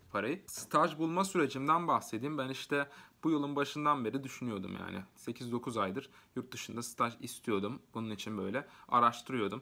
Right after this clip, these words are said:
Bakıyordum hocalara işte. Özellikle ben kuzeyde yerler istiyordum. İsveç istiyordum veya Hollanda istiyordum.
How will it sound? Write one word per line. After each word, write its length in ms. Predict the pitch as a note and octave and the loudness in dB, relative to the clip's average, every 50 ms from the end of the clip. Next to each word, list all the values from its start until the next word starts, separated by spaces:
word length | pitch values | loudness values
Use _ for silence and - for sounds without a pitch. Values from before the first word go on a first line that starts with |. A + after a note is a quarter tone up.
| - - - - - _ - | -10 -16 -20 -20 -12 _ -2
Bakıyordum 400 | B2+ C3+ - E3 D3+ B2 C3+ C3+ C3 | -2 0 2 2 2 2 2 -2 -4
hocalara 380 | B2+ A2+ A2+ A2 G#2 G#2 G2 | -4 -2 -2 0 0 0 0
işte. 220 | G2 - - - C#3+ | -2 -4 -2 -2 0
Özellikle 360 | C3 A#2+ B2 A#2+ - - C#3 | 0 2 2 0 2 4 4
ben 160 | C3 C3 B2+ | 4 4 4
kuzeyde 380 | - - B2 A#2 B2+ A#2+ B2 C3+ | 0 -4 0 0 2 2 4 4
yerler 220 | B2+ A#2 G2+ F#2+ | 4 2 2 0
istiyordum. 400 | G2 F#2+ - - - F#2+ A2 A2+ - | -4 -8 -8 -6 -4 -4 -4 -4 -6
İsveç 340 | B2+ A#2+ - - A2 F#2+ - | -8 -8 -4 -4 -4 -4 -6
istiyordum 440 | - - - - G#2 F#2 F#2+ F#2+ G2+ | -8 -12 -8 -6 -6 -4 -4 -2 0
veya 180 | G#2 G#2+ G#2 | 0 0 0
Hollanda 460 | G#2 A2+ A2 G#2+ G#2+ A2+ A2+ A2+ G#2+ | 0 -2 -2 0 2 2 2 2 0
istiyordum. 520 | G#2 F#2+ F#2+ - - - F#2 F2 - F#2+ | -2 -4 -4 -8 -12 -10 -10 -8 -8 -8